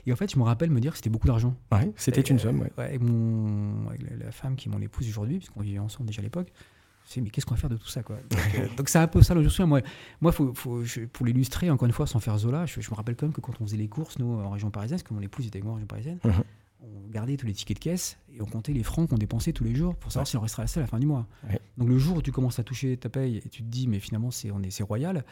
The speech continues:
Speaker 1: c'est vrai que ça a été ce sentiment, c'est de dire, « On, tout, tout, on peut acheter plein de trucs, tout est possible. » Donc voilà, donc j'ai eu un sentiment,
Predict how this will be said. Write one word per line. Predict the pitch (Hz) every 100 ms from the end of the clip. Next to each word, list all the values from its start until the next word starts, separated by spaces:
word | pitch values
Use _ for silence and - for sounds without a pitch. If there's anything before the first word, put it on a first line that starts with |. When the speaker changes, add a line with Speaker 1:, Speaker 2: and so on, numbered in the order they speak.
| - _ _
Speaker 1:
c'est | 143
vrai |
que | -
ça |
a |
été | 120 -
ce | 147
sentiment, | - - 127 156
c'est | 156
de | 127
dire, « | 151
On, | 104 101 104 -
tout, | - - -
tout, | - -
on |
peut | 135 139
acheter | - 160
plein | 156 156
de |
trucs, | - 127 -
tout | - 165
est | 147
possible. » | 147 123 101 113
Donc | 120
voilà, | 104
donc | 104 -
j'ai | 143
eu | 175
un | 160
sentiment, | 190 180 - 160 165 208